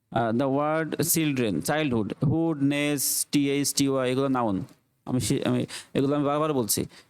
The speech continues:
নেস, হুড, নেস, হুড, টি এইচ টি ওয়াই,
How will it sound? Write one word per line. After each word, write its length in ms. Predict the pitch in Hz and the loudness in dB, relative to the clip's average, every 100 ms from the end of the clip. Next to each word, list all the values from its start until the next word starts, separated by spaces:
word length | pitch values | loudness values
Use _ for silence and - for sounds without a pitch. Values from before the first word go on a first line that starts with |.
| - - | -14 -2
নেস, 680 | - 123 143 151 151 156 139 120 | 0 2 2 0 0 -2 -4 -2
হুড, 440 | 135 143 143 127 - - _ _ _ _ _ _ _ _ _ _ _ _ _ _ _ - 285 - | -2 0 -2 -2 -6 -6 _ _ _ _ _ _ _ _ _ _ _ _ _ _ _ -16 -8 -2
নেস, 880 | 127 135 139 143 165 170 - - - - _ _ _ _ _ _ _ _ _ _ _ _ _ _ _ _ _ _ _ _ _ _ _ _ _ _ _ _ _ _ _ _ _ _ | 0 2 0 0 -2 -2 -2 -4 -8 -18 _ _ _ _ _ _ _ _ _ _ _ _ _ _ _ _ _ _ _ _ _ _ _ _ _ _ _ _ _ _ _ _ _ _
হুড, 580 | 127 131 135 139 151 151 - - _ _ _ _ _ _ _ _ _ _ _ _ _ _ _ - | 0 2 0 0 -2 -6 -12 -18 _ _ _ _ _ _ _ _ _ _ _ _ _ _ _ -2
টি 360 | 135 135 135 | 0 2 0
এইচ 680 | 139 139 139 143 143 - - - _ _ _ _ _ _ _ _ _ _ _ _ _ _ _ | 0 0 0 0 0 -2 -4 -8 _ _ _ _ _ _ _ _ _ _ _ _ _ _ _
টি 240 | - 131 131 | -2 0 0
ওয়াই, 640 | 131 127 127 131 135 151 | 0 0 0 0 0 -2